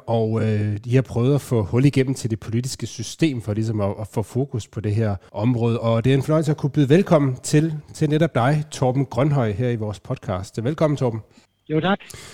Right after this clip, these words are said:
Speaker 1: Torben, der var et møde her, så sent vi sidder her optager en onsdag. Der var et møde i søndags ude i dit vognmandsfirma i Randers. Med netop,
Speaker 2: Ja.
Speaker 1: øh, øh, jeg tror, som jeg forstår det, var der omkring halvfjerds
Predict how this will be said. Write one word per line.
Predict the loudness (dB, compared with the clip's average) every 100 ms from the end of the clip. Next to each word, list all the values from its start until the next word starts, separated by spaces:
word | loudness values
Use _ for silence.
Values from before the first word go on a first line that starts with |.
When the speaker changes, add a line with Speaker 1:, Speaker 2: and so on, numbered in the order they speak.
| -20 -20 -20 -20 0
Speaker 1:
Torben, | 2 4 4
der | 4
var | 6
et | 6 6
møde | 6 6
her, | 6
så | 2 -2
sent | 0 0 4
vi | 4 4 2
sidder | 4 4
her | 4
optager | 0 2 2
en | 2
onsdag. | -4 -2 0
Der |
var | 2 4
et |
møde | 4 4
i | 4
søndags | 2 0 0 -6 -8 -2
ude | 0
i |
dit | 2 2
vognmandsfirma | 2 2 0 0 2 2
i |
Randers. | 0 0 0 0 -6 -12 -16 -14
Med | -6 0 2
netop, | 2 2 2 4
Speaker 2:
Ja. | 4
Speaker 1:
øh, | 4 2 0 0 -2 -6 -8 -8
øh, | -6 -6 -6 -10 -10 -10
jeg | -10
tror, | -4 0 2 0
som | 0 -2
jeg | -2
forstår | 0 0
det, | 2
var | 0
der |
omkring | 0 0 0
halvfjerds | -2 0 -2 -2 -8 -14 -18